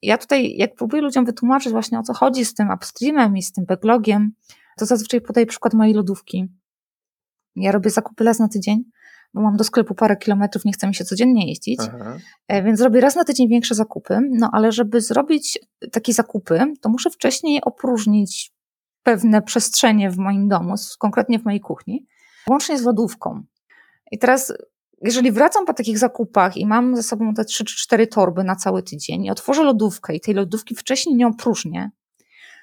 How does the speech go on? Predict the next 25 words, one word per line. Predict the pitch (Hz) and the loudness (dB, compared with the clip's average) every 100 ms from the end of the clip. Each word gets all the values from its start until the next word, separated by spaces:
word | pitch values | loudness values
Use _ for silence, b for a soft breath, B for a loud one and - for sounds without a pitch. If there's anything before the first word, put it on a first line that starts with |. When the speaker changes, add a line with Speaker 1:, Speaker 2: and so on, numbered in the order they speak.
| b - | b -6
Speaker 1:
no | 214 | 0
to | 247 240 | 2 4
choćbym | 240 254 - 240 | 4 2 2 2
nie | 233 | 2
wiadomo, | 226 320 381 | 2 0 -2
co | 277 | 0
robiła, | 233 214 262 | 2 4 4
więcej | 233 254 285 | 2 0 -2
tam | 240 | -2
w | - | -2
tą | 202 | -2
lodówkę | 185 214 226 | -4 -4 0
nie | 220 | -2
wcisnę. | 220 - 135 - - _ _ _ _ _ | -2 -10 -10 -10 -14 _ _ _ _ _
Speaker 2:
Mhm. | 104 95 98 98 139 B B _ _ _ | -20 -20 -20 -18 -20 B B _ _ _
Speaker 1:
I | 220 | 0
dokładnie | - 262 359 427 | 2 4 2 2
tak | 359 - | -2 0
samo | 320 302 | -2 -2
się | 262 | 0
dzieje | 233 | 0
z | 226 | 2
naszymi | 220 214 | 0 -2
backlogami. | 180 190 185 185 180 - - _ _ _ _ b b b b _ _ _ _ _ | -2 -4 -4 -4 -6 -10 -16 _ _ _ _ b b b b _ _ _ _ _
Bo | 190 262 262 | 2 4 6